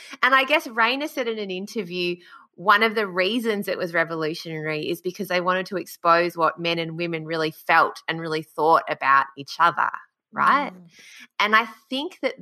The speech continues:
Speaker 1: that is what's interesting and was so fresh at that time, which now seems like after Sex and the City and Girls and all the films that we have,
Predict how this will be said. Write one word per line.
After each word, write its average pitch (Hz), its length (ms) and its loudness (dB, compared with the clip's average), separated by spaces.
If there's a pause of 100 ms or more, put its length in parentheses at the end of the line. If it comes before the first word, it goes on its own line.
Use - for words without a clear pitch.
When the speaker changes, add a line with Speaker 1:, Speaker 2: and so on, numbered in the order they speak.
Speaker 1:
that 202 300 6 (600)
is 247 340 -6
what's 233 220 0
interesting 220 480 -8
and 214 180 0
was 214 160 -4
so 208 160 2
fresh 220 440 0
at 196 100 -6
that 185 160 2
time, 175 240 0
which - 200 -12
now 226 260 6
seems 202 360 -6
like 175 220 -2
after 190 480 2 (220)
Sex - 300 -4
and 185 100 -10
the - 40 -18
City 233 420 -2
and 156 220 -6
Girls 226 580 4
and 160 280 -6 (120)
all 240 200 0
the 233 80 -2
films 170 420 -6
that - 160 -4
we 117 120 -10
have, 160 320 -4